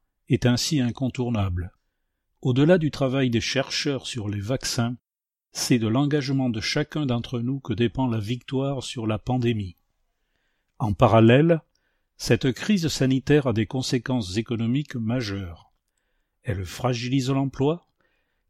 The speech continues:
les commerces et les entreprises. C'est la raison pour laquelle la ville a déployé une campagne de sensibilisation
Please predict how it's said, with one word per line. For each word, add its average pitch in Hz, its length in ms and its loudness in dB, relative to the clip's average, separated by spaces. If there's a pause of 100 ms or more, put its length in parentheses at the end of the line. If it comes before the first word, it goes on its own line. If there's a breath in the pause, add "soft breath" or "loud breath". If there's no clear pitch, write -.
les 110 120 2
commerces 131 540 0
et 127 40 2
les 107 160 0
entreprises. 104 800 -4 (920)
C'est - 180 -4
la 107 100 2
raison 139 320 0
pour 127 160 -4
laquelle 127 560 2 (240)
la 117 160 2
ville 117 320 0
a 107 80 0
déployé 131 480 -2
une 101 200 -2
campagne 123 520 -2
de 101 140 -6
sensibilisation 113 1200 -4